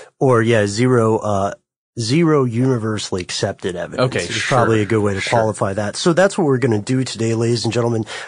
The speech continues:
Speaker 1: We're going to catch you up on a little bit of one oh one about Skinwalker Ranch, or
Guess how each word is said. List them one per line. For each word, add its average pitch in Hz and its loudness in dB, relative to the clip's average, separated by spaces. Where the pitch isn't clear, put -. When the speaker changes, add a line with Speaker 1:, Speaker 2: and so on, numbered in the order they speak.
Speaker 1:
We're 147 4
going 147 2
to 135 -2
catch - -2
you 135 0
up 123 2
on 110 2
a 104 0
little 113 -4
bit 110 -4
of 101 -6
one 120 0
oh 131 0
one 117 0
about 113 0
Skinwalker 123 0
Ranch, 117 -2
or 110 0